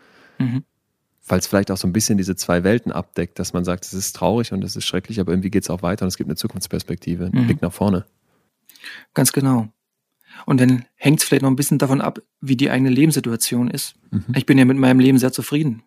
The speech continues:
Speaker 1: Ich bin ja fest im Leben. Fester Familienkreis, fester Job. Das Umfeld ist okay. Ich habe ja sonst so keine Probleme. Vielleicht liegt's ein bisschen daran, wie fest man im Leben steht.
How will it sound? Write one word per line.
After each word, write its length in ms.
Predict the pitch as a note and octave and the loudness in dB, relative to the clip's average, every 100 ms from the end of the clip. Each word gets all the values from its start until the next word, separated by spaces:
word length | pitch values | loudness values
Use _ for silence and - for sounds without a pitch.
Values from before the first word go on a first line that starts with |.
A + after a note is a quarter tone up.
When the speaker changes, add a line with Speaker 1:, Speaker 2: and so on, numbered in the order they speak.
| _ | _
Speaker 1:
Ich 140 | - - | -12 -2
bin 100 | A#2+ | 2
ja 220 | A2+ A2 | 2 -2
fest 340 | - - E3 - | -4 0 0 2
im 100 | A2+ | 2
Leben. 300 | A2+ A2+ B2 _ _ _ | 2 -2 -6 _ _ _
Fester 520 | C3 - - A2 G#2+ _ _ _ _ _ _ | -8 -6 -8 -8 -10 _ _ _ _ _ _
Familienkreis, 1400 | - B2 A#2 A#2 A#2+ B2 C3 B2+ A#2+ - A#2+ B2 - _ _ _ _ | -6 0 2 2 0 0 0 -2 -4 -6 -6 -6 -10 _ _ _ _
fester 320 | - A2+ - | -12 -10 -8
Job. 340 | - C3+ - _ _ _ _ _ _ _ _ _ _ | -6 -6 -8 _ _ _ _ _ _ _ _ _ _
Das 140 | - | -6
Umfeld 380 | - D3 - B2 | 0 2 2 0
ist 140 | - | -2
okay. 300 | - - C3 - _ _ _ _ _ _ _ _ _ | -6 -6 -6 -6 _ _ _ _ _ _ _ _ _
Ich 180 | B2+ A#2 | -6 -4
habe 140 | B2 | -2
ja 40 | A#2+ | 0
sonst 200 | B2 C3 | 0 0
so 120 | C#3 | -4
keine 280 | - C3+ C3+ | 0 0 0
Probleme. 560 | C3 B2 C3 C#3+ A#2+ A#2 _ _ _ _ _ _ _ _ _ | -2 2 2 2 -2 -6 _ _ _ _ _ _ _ _ _
Vielleicht 240 | - C#3 | -2 0
liegt's 180 | F3 - | 0 0
ein 40 | D3+ | 0
bisschen 180 | D3 | 0
daran, 360 | C3 B2+ A#2 A2 _ _ _ _ _ | 0 0 -2 -4 _ _ _ _ _
wie 100 | - | -4
fest 240 | A#2+ D3+ - | -2 -2 2
man 100 | C3 | 4
im 120 | B2 | 4
Leben 320 | B2+ B2+ D3+ | 4 2 -2
steht. 380 | - - A2+ | -8 -10 -10